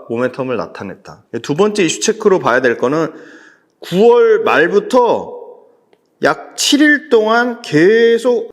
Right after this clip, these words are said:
탄산 리튬의 가격이 한국 광물장원 서비스에서 확인해 본 결과 계속 옆으로 기다가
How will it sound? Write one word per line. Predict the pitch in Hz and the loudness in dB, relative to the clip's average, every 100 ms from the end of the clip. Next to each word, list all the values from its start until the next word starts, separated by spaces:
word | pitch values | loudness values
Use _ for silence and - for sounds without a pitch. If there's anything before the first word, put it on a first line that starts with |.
| - | -8
탄산 | - 269 277 | -2 2 2
리튬의 | 247 202 208 185 | 2 -2 -2 -2
가격이 | - 120 135 143 | -2 -2 -2 -2
한국 | 175 254 254 | -2 -2 0
광물장원 | 170 151 175 180 165 | -2 0 0 0 0
서비스에서 | 190 170 156 156 151 147 | -2 -2 -2 -4 -6 -6
확인해 | 151 202 185 160 | -8 -6 -4 -2
본 | 147 143 | -2 -6
결과 | 123 98 101 175 220 - | -4 -2 0 -2 -4 -12
계속 | - 147 180 208 214 - - - - 117 | -2 0 2 0 -2 -14 -18 -20 -4 0
옆으로 | 135 - 240 220 | 0 0 0 0
기다가 | - 135 135 139 170 - - | -2 0 0 2 -2 -2 -12